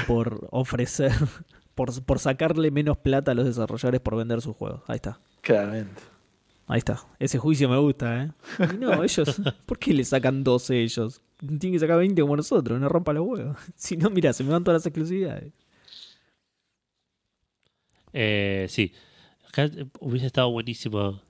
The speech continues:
Speaker 3: que cerrando con eso hables de la segunda noticia que te toca, Seba, pero bueno, no las ordené así
Speaker 1: <laughs>
Speaker 3: porque no vi el futuro.
Speaker 1: Igual no importa, si querés ya puedo pasar a esa y listo, ¿no?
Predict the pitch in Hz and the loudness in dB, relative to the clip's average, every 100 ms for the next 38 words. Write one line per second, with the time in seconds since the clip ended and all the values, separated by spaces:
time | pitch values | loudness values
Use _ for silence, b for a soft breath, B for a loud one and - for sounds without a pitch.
0 | _ _ _ _ _ - 107 - - 107 | _ _ _ _ _ -6 -6 -4 -2 0
1 | 101 110 104 107 107 110 104 104 98 95 | 0 -2 0 -2 0 0 2 0 0 -4
2 | 113 110 110 95 104 101 92 92 101 95 | -4 -6 -4 -6 -6 -6 -6 -6 -6 -4
3 | 90 101 90 98 104 95 98 104 101 98 | 0 0 0 -2 -2 -4 -2 -2 -2 -6
4 | 95 95 92 85 107 101 - - - - | -4 -2 -2 0 0 0 -2 -6 -6 -4
5 | 110 95 101 104 101 92 101 98 90 - | -4 -4 -4 -2 -2 -4 -4 -2 -4 -8
6 | B 160 226 160 175 139 113 - 127 151 | B 0 0 2 2 0 0 -2 0 0
7 | 139 123 113 135 123 117 143 135 151 131 | 2 -2 2 2 2 0 0 2 2 0
8 | 120 143 - 110 120 143 | 0 0 -2 -8 -2 -2